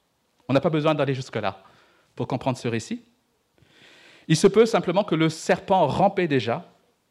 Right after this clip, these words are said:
mais Dieu va désormais donner, en quelque sorte, un sens nouveau au fait que le serpent rampe. C'est Carson qui explique cela, Don Carson, un théologien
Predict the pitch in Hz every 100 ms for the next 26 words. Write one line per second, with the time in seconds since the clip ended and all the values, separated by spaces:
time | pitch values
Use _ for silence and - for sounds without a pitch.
0 | _ _ _ _ _ _ _ _ - 135
1 | 151 127 214 170 170 170 - 196 175 175
2 | 165 165 - 123 123 175 196 180 185 214
3 | - - _ _ _ _ _ _ _ 131
4 | 170 165 214 - - 160 - - 214 208
5 | - 156 170 185 139 175 214 - _ _
6 | _ _ _ - 135 170 - 139 - 131
7 | 143 139 151 _ _ _ _ _ - 101
8 | - - _ _ _ _ _ _ _ _
9 | _ _ _ _ _ _ _ _ _ _
10 | _ _ - - 123 127 - 151 147 120
11 | - 120 - - 127 190 143 123 120 113
12 | - 190 143 110 - 110 98 120